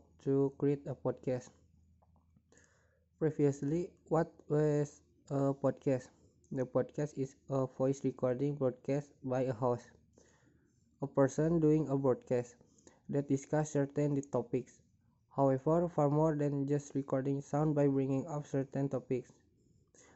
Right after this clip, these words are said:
There are things you can do to start the podcast. Granted, basically, the way the podcast of each publisher is different, but there are several common steps to guide.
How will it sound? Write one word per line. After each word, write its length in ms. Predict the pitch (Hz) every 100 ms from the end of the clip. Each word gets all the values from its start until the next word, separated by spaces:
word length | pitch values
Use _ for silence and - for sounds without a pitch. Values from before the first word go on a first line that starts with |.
| _
There 160 | - 131
are 160 | 135 139
things 400 | 143 156 165 143
you 80 |
can 320 | 139 143 143 147
do 400 | 147 147 147 - - - - - - -
to 260 | 147 143 147
start 280 | - 143 139
the 140 | 139 143
podcast. 520 | 127 120 147 139 - - - - -
Granted, 380 | 147 147 139 147
basically, 600 | 139 139 143 - 151 170 165 - - - - -
the 140 | 139
way 240 | 143 143 143 - - _ -
the 240 | 143 143
podcast 580 | 143 139 - 147 - - _
of 120 | 143 143
each 180 | 143 139 -
publisher 420 | 139 131 135 156
is 160 | 143 151
different, 480 | 139 135 - 131 120 _ _
but 240 | 131 131
there 220 | 131 123 147
are 140 | 151
several 380 | 151 135 135 135
common 340 | 131 131 135 139
steps 300 | - 143 143
to 80 | 123
guide. 320 | 127 123